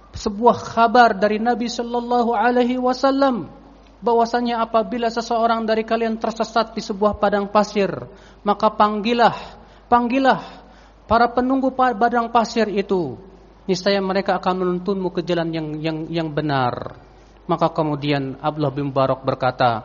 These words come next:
"Maka aku coba cari-cari hadis tersebut untuk aku lihat sanadnya, apakah sahih atau tidak." Lihat Abdullah bin Mubarak. Beliau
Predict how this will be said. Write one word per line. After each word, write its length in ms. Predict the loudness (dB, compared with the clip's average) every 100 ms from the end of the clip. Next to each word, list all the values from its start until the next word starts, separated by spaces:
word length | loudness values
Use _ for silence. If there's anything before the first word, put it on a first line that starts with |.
| -12 -20 -12 -8
"Maka 200 | -4 -2
aku 240 | -2 -6 -4
coba 280 | -2 -2
cari-cari 640 | -2 -2 -2 -4 -4 -2 -2
hadis 280 | -4 -6 -6
tersebut 560 | -6 -6 -6 -6 -6
untuk 160 | -6 -4
aku 240 | -4 -2 -2
lihat 240 | 0 -2
sanadnya, 640 | -2 -2 -2 -2 -2 -2 -4 -12 -18 -6
apakah 400 | -2 -2 -2 -6
sahih 400 | -2 -2 0 -2
atau 240 | -2 -4
tidak." 480 | -4 -4 -2 -2 -2 -10 -20 -20 -20 -14 -2
Lihat 400 | 4 4 2 0
Abdullah 320 | -2 2 0
bin 200 | 2 0
Mubarak. 600 | 2 2 2 2 -4 -16 -20 -20 -20 -6
Beliau 180 | 0